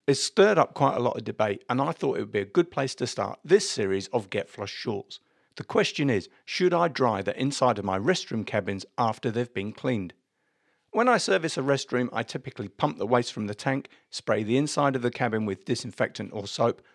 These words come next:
scrub everything, rinse everything down, prime the waste tank with fresh water and blue,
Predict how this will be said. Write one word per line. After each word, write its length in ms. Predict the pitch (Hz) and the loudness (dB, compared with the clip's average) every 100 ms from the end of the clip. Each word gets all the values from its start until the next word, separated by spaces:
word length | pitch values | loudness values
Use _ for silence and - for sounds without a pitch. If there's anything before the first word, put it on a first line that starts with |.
| - | -10
scrub 340 | - 165 165 | 0 2 6
everything, 540 | 165 151 147 147 151 - _ | 6 4 -2 -2 -2 -4 _
rinse 260 | 127 156 - | 2 2 2
everything 420 | 117 107 117 104 | 0 0 -4 -4
down, 300 | 98 98 104 _ _ | -4 -4 -6 _ _
prime 280 | - 160 202 | -2 0 2
the 80 | 175 | 2
waste 260 | 135 117 - | 2 0 -2
tank 220 | 117 - | -4 -4
with 100 | 107 | -12
fresh 320 | - 117 - | -2 -2 0
water 280 | 113 104 - | -6 -6 -6
and 120 | 98 | -6
blue, 220 | 98 98 | -4 -4